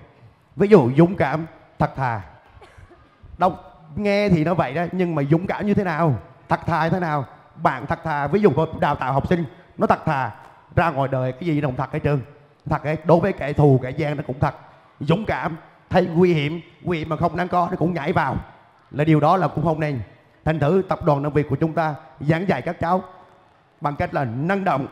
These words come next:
để các cháu hiểu được cuộc sống bên ngoài như thế nào. Ví dụ những cái bài học rất thực tế, rất thực tế, kỹ năng tự vệ, kỹ năng chúng ta là té ngã như thế nào,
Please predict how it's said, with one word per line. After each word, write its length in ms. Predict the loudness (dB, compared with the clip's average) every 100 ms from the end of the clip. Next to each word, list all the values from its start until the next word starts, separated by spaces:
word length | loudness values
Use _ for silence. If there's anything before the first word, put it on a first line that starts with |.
| -12
để 140 | -6 -6
các 80 | -2
cháu 140 | -2 2
hiểu 280 | 6 6
được 420 | 8 6 4 -2 -20 -20 _ 2
cuộc 180 | 2
sống 200 | 2 -2 -6 -2
bên 180 | 0 2
ngoài 180 | 2 2
như 140 | 2
thế 120 | 2
nào. 240 | -2 -4 -6 -10 -2
Ví 140 | 2 4
dụ 120 | 4
những 240 | 4 -2
cái 80 | -2
bài 120 | -2
học 260 | -4 -4 -2
rất 140 | 2
thực 160 | 2 2
tế, 240 | -2 -2 -4 -20 -20 -6
rất 140 | -4 -2
thực 140 | -2
tế, 240 | -2 -4 -6 -18 -6
kỹ 200 | -2 -2
năng 240 | -2 -4 -8 -14 _ _ _ _ -20 _ -6
tự 160 | -4
vệ, 260 | -2 -2 -6 -12 -20 _
kỹ 180 | -6 -4
năng 240 | -4 -6 -8 -14 -12 -4
chúng 160 | -2
ta 120 | -2 -4
là 100 | -2
té 240 | -2 -2
ngã 340 | -6 -6 -8 -4
như 80 | -2
thế 120 | 0
nào, 260 | -2 -4